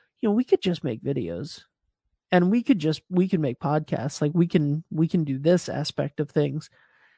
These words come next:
And, and that's when it became just me and Dave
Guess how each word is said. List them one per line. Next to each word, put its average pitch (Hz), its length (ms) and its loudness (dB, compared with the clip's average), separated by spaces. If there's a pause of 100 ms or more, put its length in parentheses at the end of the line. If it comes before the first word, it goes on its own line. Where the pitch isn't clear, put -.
(300)
And, 165 520 4
and 175 160 2
that's 170 180 2
when 175 140 6
it 160 80 4
became 160 320 0
just 156 260 -2
me 160 160 2
and 147 140 -2
Dave 165 460 -2